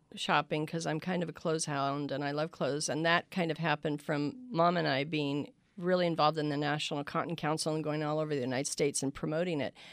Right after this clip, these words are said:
I actually look for a thicker, whether it's in your T-shirts or your blouses,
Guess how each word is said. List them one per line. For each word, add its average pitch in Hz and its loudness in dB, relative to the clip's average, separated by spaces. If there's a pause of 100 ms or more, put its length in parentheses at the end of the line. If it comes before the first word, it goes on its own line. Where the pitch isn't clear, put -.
(180)
I 233 8
actually 180 4
look 156 2 (100)
for 151 0 (380)
a 151 2
thicker, 156 0 (360)
whether 185 6
it's 170 0
in 190 4
your 175 2
T-shirts 156 -2
or 165 0
your 151 2
blouses, 147 0